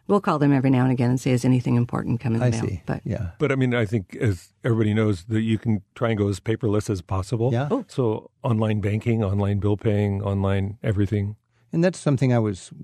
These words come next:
Speaker 2: curious about also, is a lot of older travelers, and you guys are the senior nomads.
Speaker 1: <laughs>
Speaker 2: Um,
Speaker 1: Yes, we are.
Speaker 2: You've been married forty-three years, so people can do the arithmetic.
Speaker 1: <laughs>
Speaker 2: Um, are you, older travelers tend to be technophobes, uh, and they, you know, they're kind of old school,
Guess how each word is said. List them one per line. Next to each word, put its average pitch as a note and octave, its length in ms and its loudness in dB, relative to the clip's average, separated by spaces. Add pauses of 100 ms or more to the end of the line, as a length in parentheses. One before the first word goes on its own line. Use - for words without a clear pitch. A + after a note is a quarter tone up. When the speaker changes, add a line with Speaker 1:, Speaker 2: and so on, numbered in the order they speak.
Speaker 2:
curious B2 420 -2
about A2+ 180 -2
also, B2 320 -2
is A2 100 -2
a C3 60 0
lot D3+ 180 2
of A2+ 160 -2
older C3 360 0
travelers, G2+ 580 -4
and G2+ 140 0
you A#2 80 2
guys G#2 240 -2
are A#2 160 0
the - 160 -8
senior F#2 400 -2
nomads. G2+ 580 -4
Speaker 1:
<laughs> - 0 -
Speaker 2:
Um, A#2 240 0
Speaker 1:
Yes, F3+ 240 -4
we E3 140 -6
are. D#3+ 100 -4
Speaker 2:
You've D#3 160 0
been C#3+ 160 -2
married D3 300 -2
forty-three B2 480 -2
years, A2+ 340 0
so A#2 80 0
people B2 240 0
can A#2 160 0
do C#3 140 2
the A#2 120 2
arithmetic. A2 640 -2 (160)
Speaker 1:
<laughs> - 140 -14
Speaker 2:
Um, D3 300 0 (320)
are D#3 120 2
you, G#3 440 2 (180)
older F#3 280 0 (160)
travelers C#3 320 0
tend D3 200 0
to C3+ 60 0
be C3 260 2
technophobes, - 920 -4 (100)
uh, A2+ 300 2
and A2 240 2
they, G2+ 140 0
you A#2 160 0
know, G#2 120 2
they're G2 200 -2 (200)
kind A#2+ 140 0
of G2 80 -2
old A2 240 0
school, G#2 460 0